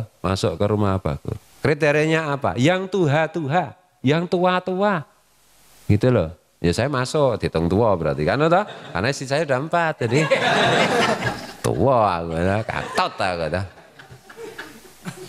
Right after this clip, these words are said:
Itu artinya didahulukan lah. Itu loh, didahulukan yang tua. Anak-anak muda itu karena ini ya,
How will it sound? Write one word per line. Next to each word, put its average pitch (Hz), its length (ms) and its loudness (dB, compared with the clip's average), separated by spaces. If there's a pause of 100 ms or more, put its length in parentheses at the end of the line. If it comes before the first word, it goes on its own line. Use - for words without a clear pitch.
(480)
Itu - 160 0
artinya 160 320 0
didahulukan 160 720 0
lah. 160 320 0 (1040)
Itu 117 240 2
loh, 135 80 4
didahulukan 117 560 2
yang 110 260 2
tua. 104 380 4
Anak-anak 123 320 2
muda 117 240 4
itu 131 160 2
karena 120 260 -2
ini 131 300 2
ya, 95 40 2